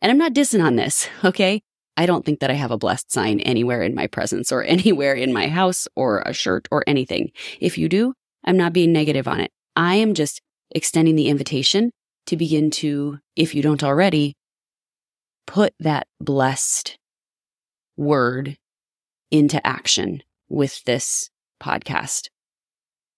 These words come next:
with this practice of gratitude. Now, I have created a beautiful tool to help you do this, believe it or not, right in the Daily Rhythms tracker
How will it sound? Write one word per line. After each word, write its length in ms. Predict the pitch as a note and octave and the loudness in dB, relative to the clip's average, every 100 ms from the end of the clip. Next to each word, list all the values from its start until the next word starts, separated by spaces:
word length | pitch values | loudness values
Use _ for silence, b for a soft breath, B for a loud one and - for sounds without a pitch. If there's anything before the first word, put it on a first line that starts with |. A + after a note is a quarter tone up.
| - | -2
with 200 | E3+ D#3+ | 2 2
this 160 | D#3 - | 0 2
practice 420 | A#2+ - C#3+ - | -2 0 -4 -2
of 120 | D#3+ | 0
gratitude. 500 | F#3+ G#3+ - - - _ _ _ _ | 0 0 -2 -4 -6 _ _ _ _
Now, 260 | D#3+ D3+ D3 _ _ _ _ _ _ _ _ _ - | 0 2 0 _ _ _ _ _ _ _ _ _ -2
I 300 | D#3 D#3 F3 | 0 2 2
have 140 | A3 | 0
created 480 | - C4 E3+ E3 F#3 - | 2 2 4 4 0 -2
a 60 | |
beautiful 380 | D#3 E3 E3 E3 | 0 0 0 -4
tool 260 | - C#3+ D3+ | -2 -2 0
to 80 | |
help 220 | D3+ A#2 - | 0 0 0
you 80 | |
do 160 | D#3 A3 | 0 2
this, 380 | D#3+ - - - - | 0 0 -4 -6 -2
believe 300 | D#3 C#3+ C#3 | 0 2 0
it 60 | |
or 80 | C3 | -2
not, 260 | B2 C3+ G3+ - _ _ _ _ - | 0 0 -2 -6 _ _ _ _ -4
right 340 | D#3+ E3 G#3+ - | 0 2 0 2
in 200 | F#3 F3+ | 2 2
the 60 | |
Daily 320 | E3 D#3+ F3 E3+ | 4 4 4 2
Rhythms 340 | D#3 C#3+ C#3 | 0 0 -2
tracker 520 | - A#2+ - - D3 | -2 -6 -6 -10 -10